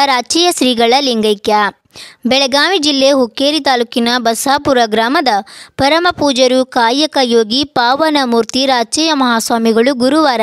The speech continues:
ಲಿಂಗೈಕ್ಯರಾದರು. ಮಹಾಸ್ವಾಮಿಗಳು ನಿತ್ಯ ದಾಸೋಹವನ್ನು ಶ್ರೀಮಠದಲ್ಲಿ ನಡೆಸಿಕೊಂಡು ಬರುತ್ತಿದ್ದರು. ದಾಸೋಹಕ್ಕಾಗಿ ನಿತ್ಯ ನಡಿಗೆಯಿಂದ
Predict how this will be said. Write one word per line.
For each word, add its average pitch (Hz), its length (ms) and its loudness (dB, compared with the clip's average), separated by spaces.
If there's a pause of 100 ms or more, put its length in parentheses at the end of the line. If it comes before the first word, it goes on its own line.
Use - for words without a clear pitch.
ಲಿಂಗೈಕ್ಯರಾದರು. 208 1120 0 (760)
ಮಹಾಸ್ವಾಮಿಗಳು 277 800 0
ನಿತ್ಯ 269 360 -2
ದಾಸೋಹವನ್ನು 254 840 0
ಶ್ರೀಮಠದಲ್ಲಿ 247 720 0
ನಡೆಸಿಕೊಂಡು 226 680 -2
ಬರುತ್ತಿದ್ದರು. 208 840 0 (680)
ದಾಸೋಹಕ್ಕಾಗಿ 302 800 0
ನಿತ್ಯ 269 320 -2
ನಡಿಗೆಯಿಂದ 240 540 0